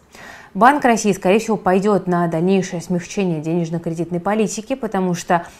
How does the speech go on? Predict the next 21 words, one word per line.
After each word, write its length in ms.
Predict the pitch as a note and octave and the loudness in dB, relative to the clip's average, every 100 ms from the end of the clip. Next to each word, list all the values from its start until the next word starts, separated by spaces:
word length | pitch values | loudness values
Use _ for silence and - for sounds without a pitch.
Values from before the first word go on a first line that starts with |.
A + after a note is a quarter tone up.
| - | -18
условия 380 | F3 - A3+ G3+ | -6 2 4 4
финансирования 760 | G3 F#3 F#3 F3+ G#3+ E3+ D#3+ D#3 | 0 -2 -2 -2 -2 0 -2 -4
в 60 | |
стране 540 | - E3 E3 G3 A#3 G3+ | -6 -4 -2 0 0 -2
стали 320 | F#3+ F3+ F3 | -2 0 0
довольно 400 | D#3+ D#3+ D#3+ E3+ | -2 -4 -4 -4
жёсткими, 640 | F3+ B3+ C4+ - F#3+ E3 - - - | 0 0 0 -2 -2 -2 -6 -18 -8
и 80 | F#3+ | -6
после 320 | F#3 G3+ G3 | -2 -2 0
резкого 440 | G3 G#3+ G3+ F3 D#3+ | 0 0 0 -4 -4
повышения 540 | E3 E3 E3 F3+ E3 | -2 -4 -2 -2 -2
ставки 400 | D#3 F3+ F3 - | 0 0 0 -4
до 180 | D#3+ E3 | -4 -4
двадцати 360 | D#3+ D#3+ - | -4 -10 -10
процентов 600 | F#3 - - A3+ B3 B3 - - - - | -10 -8 -6 -4 -2 -2 -6 -14 -18 -6
многие 500 | F3+ F#3 A3 A3+ A3+ | 0 2 0 0 0
банки 720 | E3+ E3 F3 G3 F3 E3+ D#3 D#3 | 0 0 0 0 0 0 0 -6
пострадали 920 | E3 - E3+ D#3 D#3+ F3+ F#3 D#3 F3 | -10 -2 -2 2 2 4 2 0 -4
изменившимся 640 | E3 D#3+ F3 F3 E3+ - | -6 0 0 -2 -8 -8
балансом 440 | E3 D#3+ D3+ C#3 D#3+ | -4 -2 -4 -6 -6
портфеля. 540 | F3 E3+ - D3 E3+ | -6 -6 -8 -10 -10